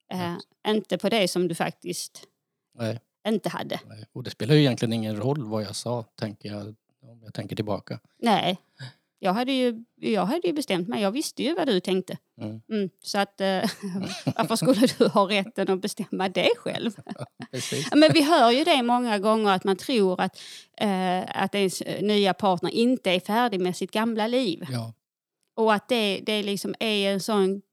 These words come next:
Speaker 1: kamp i det samtidigt som man är i, i, i, i kärlek liksom. Och så samtidigt ska man ha den här rädslan och tanken och, och bilden av att du är inte klar.
Speaker 2: Nej.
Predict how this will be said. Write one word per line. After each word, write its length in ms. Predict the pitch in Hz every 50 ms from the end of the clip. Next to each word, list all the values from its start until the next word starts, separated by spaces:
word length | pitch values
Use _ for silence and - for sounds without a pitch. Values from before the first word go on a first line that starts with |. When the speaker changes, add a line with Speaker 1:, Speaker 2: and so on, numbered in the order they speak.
| _ -
Speaker 1:
kamp 540 | - 269 269 226 185 175 185 180 175 _
i 100 | - 208
det 240 | 208 233 214 190 185
samtidigt 580 | 185 - 214 214 214 202 - 220 196 190 185 185
som 120 | - 190
man 140 | 185 180 180 -
är 460 | - 233 226 208 202 185 180 175 175 170 _ - - _ _ _ _ _ _
i, 100 | 196 196 185 180 - - - 190
i, 180 | 180 175 180 -
i, 400 | - - 190 185 - - 185 185
i 60 | 180
kärlek 580 | 170 - 202 202 208 220 220 190 180 185 - -
liksom. 380 | 180 175 175 - - 175 180
Och 80 | 175 -
så 80 | - 190
samtidigt 760 | 175 - 196 190 214 254 269 262 - - 185 180 165 - 170
ska 160 | - - 190
man 220 | 175 175 165 185 175 - - - - - - - - _ _ _
ha 160 | - 202 196 185
den 120 | 175 196
här 280 | 226 233 208 185 160 - - _ _ _ _ _ _ _ _ _ - 190
rädslan 680 | 208 208 220 226 220 - - 208 208 196 180 180 185 185
och 140 | 175 175
tanken 640 | - - 202 202 214 226 226 - _ _ - 180 180 180
och, 160 | 180 180 165
och 300 | - - - 190 180 170
bilden 560 | 170 165 175 240 240 208 180 165 - 180 175
av 120 | 180 175
att 200 | 170 180 - _
du 80 | - 269
är 160 | 180 - 175
inte 420 | 160 175 262 349 392 _ _ - 254
klar. 640 | _ - - - 214 269 392 - - - - - - -
Speaker 2:
Nej. 300 | - 127 127 127 120 123